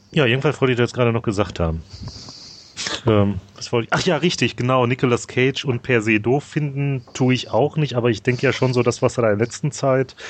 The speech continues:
äh, wo er beteiligt war, das war ja doch schon eher, sagen wir mal, seltsam. <laughs> Aber das schaut jetzt halt recht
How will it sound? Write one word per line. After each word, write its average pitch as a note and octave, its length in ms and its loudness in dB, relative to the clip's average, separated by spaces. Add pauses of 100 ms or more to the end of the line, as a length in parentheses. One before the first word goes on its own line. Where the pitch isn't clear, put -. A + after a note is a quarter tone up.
(380)
äh, C3+ 140 2
wo C#3 120 2
er B2+ 40 -2
beteiligt B2 600 -4
war, A#2+ 420 2
das - 440 -8
war A#2 100 2
ja A2+ 140 4
doch A#2+ 220 -2
schon A2+ 960 -2
eher, G#2+ 500 0 (1000)
sagen A#2+ 180 0
wir A2+ 60 4
mal, G#2 120 2
seltsam. G2+ 680 -2 (120)
<laughs> - 720 -6
Aber C#3 160 2
das E3+ 180 -2
schaut G3 280 0
jetzt - 200 -6
halt D3 240 2
recht - 360 -4